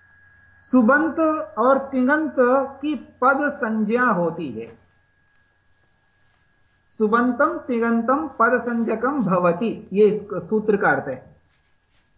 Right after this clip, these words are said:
इसमें कोई अनुवृत्ति आदि कुछ नहीं देखना है, सीधा सीधा सूत्र को देखना है। जरूरी नहीं है हर सूत्र में अनुवृत्ति आती हो, जैसे, अ,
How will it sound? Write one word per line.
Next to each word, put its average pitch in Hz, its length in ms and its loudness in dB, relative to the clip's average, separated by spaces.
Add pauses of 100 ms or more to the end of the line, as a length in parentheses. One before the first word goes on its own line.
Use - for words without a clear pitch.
(1900)
इसमें 190 220 -4
कोई 233 240 4
अनुवृत्ति 240 500 0
आदि 226 220 0
कुछ 262 240 -8
नहीं 262 200 -2
देखना 233 340 2
है, 214 520 -2
सीधा 233 220 2
सीधा 254 240 0
सूत्र 247 320 -2
को 240 120 -2
देखना 220 380 2
है। 208 360 -4 (400)
जरूरी 240 380 2
नहीं 247 160 2
है 277 100 0
हर 220 200 2
सूत्र 262 400 -2
में 262 200 2
अनुवृत्ति 240 540 0
आती 214 320 2
हो, 208 340 0
जैसे, 226 340 0 (420)
अ, 165 60 -2